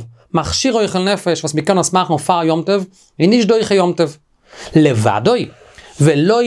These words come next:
מילה שלא בזמנו, הבא מקל וחומר. א בריס, דער מאכט א טאג, מאכט מען יום טוב, מאכט מען שבת. אבער א בריס נישט ביי אכט טאג,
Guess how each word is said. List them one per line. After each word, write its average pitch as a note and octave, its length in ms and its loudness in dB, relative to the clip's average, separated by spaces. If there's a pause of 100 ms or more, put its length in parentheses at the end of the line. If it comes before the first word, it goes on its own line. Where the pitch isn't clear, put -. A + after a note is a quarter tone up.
מילה G3+ 460 2 (100)
שלא F3 300 4 (120)
בזמנו, G3 680 2
הבא F3 220 0 (100)
מקל G#3+ 260 0
וחומר. E3+ 320 -2 (560)
א B2 80 0
בריס, F3+ 320 4
דער C#3+ 120 2
מאכט D3+ 260 -2
א D3+ 80 0
טאג, C#3+ 360 -2 (160)
מאכט C#3+ 240 -2
מען D#3 100 2
יום A#3+ 180 0
טוב, G3+ 140 -2
מאכט D3+ 180 -2
מען F3 80 0
שבת. F3 480 -4 (320)
אבער D#3 180 0
א - 20 -6
בריס G3+ 300 -4
נישט G#3 140 0
ביי F3+ 180 -2
אכט F3 160 -8
טאג, E3+ 300 -2